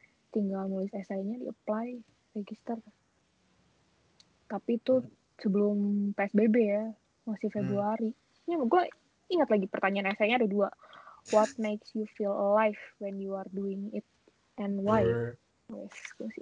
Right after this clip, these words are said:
Speaker 1: ingat.
Speaker 2: <laughs> Pertanyaannya
Speaker 1: Kayak
Speaker 2: ini
Speaker 1: apa,
Speaker 2: banget ya.
Speaker 1: sama satu lagi,
Speaker 2: Heeh.
Speaker 1: "The definition of successful leadership."
Speaker 2: Widih.
Speaker 1: Wih,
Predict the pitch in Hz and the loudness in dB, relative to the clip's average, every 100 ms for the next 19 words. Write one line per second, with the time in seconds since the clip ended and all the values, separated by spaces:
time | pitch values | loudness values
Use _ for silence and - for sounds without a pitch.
0 | 156 147 170 160 143 151 - - - - | 6 10 10 10 8 6 -2 -12 -20 -20
1 | - 135 135 - 135 139 156 147 226 226 | -10 -2 4 6 6 6 8 8 8 6
2 | 220 220 226 254 - 226 220 220 254 262 | 6 6 4 0 -4 0 2 4 2 2
3 | 143 143 147 - 208 220 240 226 226 233 | 0 -2 -4 2 4 6 6 4 4 2
4 | 226 226 - 214 - 220 - - 226 220 | 0 -4 -6 -10 -8 -10 -10 -2 0 4
5 | 220 202 208 202 - 262 - _ _ _ | 4 2 0 -4 4 4 2 _ _ _
6 | _ _ - _ _ - _ - 110 107 | _ _ -20 _ _ -20 _ -10 -4 -2
7 | 107 107 107 113 113 113 110 110 110 107 | 0 0 0 2 4 4 4 4 2 0
8 | 107 107 208 | -2 0 0